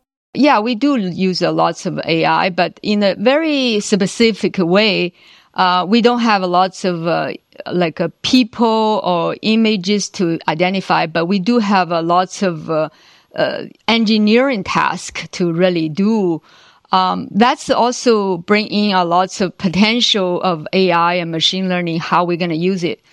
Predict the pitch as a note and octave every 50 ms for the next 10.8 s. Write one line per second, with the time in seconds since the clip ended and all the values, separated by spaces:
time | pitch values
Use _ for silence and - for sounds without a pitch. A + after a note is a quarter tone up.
0 | _ _ _ _ - - - - - G3 G3 G#3 A#3 B3 C4+ - - B3 G3+ -
1 | B3 A#3+ G#3 A3+ G3+ - - A3 G#3 F#3 - - G3 G3 F#3+ F#3+ F#3 F#3+ F#3+ G3
2 | G#3 - F#3 F3 F3 E3+ E3 - - G3 F#3+ F#3 F#3 F#3+ F#3+ F#3 F3+ E3+ E3 D3+
3 | E3 E3 D#3+ E3 E3+ F3+ F3+ - D#3 D#3+ D#3+ - - E3+ E3 F3 G3 - - -
4 | - - - E3 E3+ F#3 G3+ G3+ F#3+ F3 E3 E3+ E3 F3 F3+ E3 - - F#3+ F3+
5 | E3+ E3+ - - - F#3 D#3 - _ _ - - F3 E3 - - E3+ D3 - -
6 | F3 F#3 F#3 - - A3+ A#3 - - - - - - - - - - - G3 G3+
7 | G3 - - A#3 G#3+ G#3 D4+ D4+ - - G3+ F#3+ - - - A#3 A3+ A3+ G#3+ F3+
8 | D#3+ E3+ D3+ - F#3 E3+ - D#3+ - - - - - - A3 G#3+ G#3 G3 G3 G3
9 | F#3+ F3+ - - E3 D3+ D3 - - F3+ F3+ F#3+ F3 - - F#3 E3+ E3+ E3+ E3+
10 | E3+ E3 D#3+ D3+ D3 E3+ E3+ E3 - F3 D#3 D#3+ F3 F#3+ G3